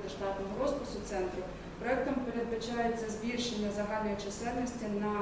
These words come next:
три одиниці. Внесення змін до рішення забезпечить діяльність комунальної установи, виконання, м, виконання покладено на неї повноважень відповідно до вимог чинного законодавства України. Враховуючи вище зазначене, пропонуємо погодити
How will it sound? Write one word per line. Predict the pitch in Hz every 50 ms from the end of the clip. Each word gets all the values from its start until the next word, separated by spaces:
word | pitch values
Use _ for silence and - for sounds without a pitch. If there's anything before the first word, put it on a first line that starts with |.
| 202 202 202
три | 220 226 226 226 220
одиниці. | 214 202 190 175 165 160 160 147 156 156 170 170 - - - - - - 214
Внесення | 220 240 247 247 247 233 226 226 - - -
змін | 226 240 277 285 269 - 247
до | 240 233 233 233 226 226
рішення | 233 - 226 226 - 220 208 202
забезпечить | 214 208 208 - 220 220 220 220 208 202 202
діяльність | 208 208 208 202 202 190 - - -
комунальної | 202 202 196 190 196 196 190 190 190 -
установи, | - - 202 214 233 254 277 269 269 262 262 262 - - - - - - - - - - - - - - - - - - 196
виконання, | 214 220 220 220 220 233 240 240 233 240
м, | 233 - 202 202 202 202 196 196
виконання | 202 - 220 208 220 226 220 214 208 220
покладено | - - 220 233 240 233 220 208 202 196 202
на | 202 202 208 208 208
неї | 214 208 202 196 -
повноважень | 190 185 190 190 185 196 220 240 254 - 220 208 202
відповідно | 202 - - 202 208 220 214 202 202 190 190
до | 185 185
вимог | 202 208 233 247 247 247
чинного | 214 196 202 190 190 190
законодавства | 190 190 185 185 185 208 196 202 202 196 202 190 185
України. | 190 190 196 185 180 175 170 180 175 - - - 175 170 - - - -
Враховуючи | 214 220 214 226 240 240 226 233 - 226 214 208 202 196 190
вище | 202 202 208 - 196 -
зазначене, | - 202 208 220 240 233 233 - 208 196 196
пропонуємо | 196 202 196 196 202 208 208 208 202 190 - 185
погодити | 185 185 208 214 208 196 190 -